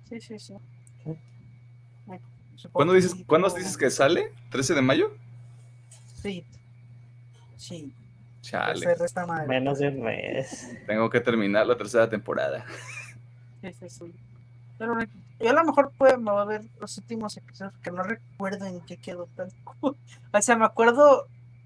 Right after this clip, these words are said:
Speaker 1: el final, o no me acuerdo así como las historias alternas en que quedó.
Speaker 3: ¿Dónde, dónde terminaron todos? Porque creo, creo que eso fue lo que hicieron más en la segunda temporada, ¿no? Que introdujeron muchos personajes
Speaker 1: Ujú.
Speaker 3: y había como muchas líneas que seguir.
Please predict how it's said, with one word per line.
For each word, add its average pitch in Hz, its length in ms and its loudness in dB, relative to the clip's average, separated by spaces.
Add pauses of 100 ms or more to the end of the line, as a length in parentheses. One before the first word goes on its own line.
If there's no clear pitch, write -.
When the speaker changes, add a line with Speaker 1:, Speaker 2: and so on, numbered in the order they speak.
(180)
Speaker 1:
el 170 160 -8
final, 190 560 0 (600)
o 165 100 -8
no 170 120 -6
me 185 40 -2
acuerdo 196 260 2
así 202 180 -2
como 196 260 -6
las 156 200 -10
historias 165 420 -4
alternas 170 460 -10
en - 100 -20
que - 100 -20
quedó. - 160 -16 (1200)
Speaker 3:
¿Dónde, 127 300 2
dónde 127 240 0
terminaron 117 420 2
todos? 123 160 4
Porque 110 240 -2
creo, 131 240 2 (300)
creo 135 180 2
que 151 80 0
eso 147 140 0
fue 151 100 4
lo 147 140 2
que 127 80 2
hicieron 120 280 2
más 127 160 2
en 127 60 2
la 123 80 2
segunda 110 320 0
temporada, 98 400 0
¿no? 98 220 -4
Que 98 240 -4
introdujeron 98 520 0
muchos 113 280 -4
personajes 98 760 -4 (140)
Speaker 1:
Ujú. 180 460 -14 (280)
Speaker 3:
y 202 60 -6
había 202 180 2
como 117 220 2
muchas 107 340 0
líneas 110 340 4
que 120 100 0
seguir. 101 400 -4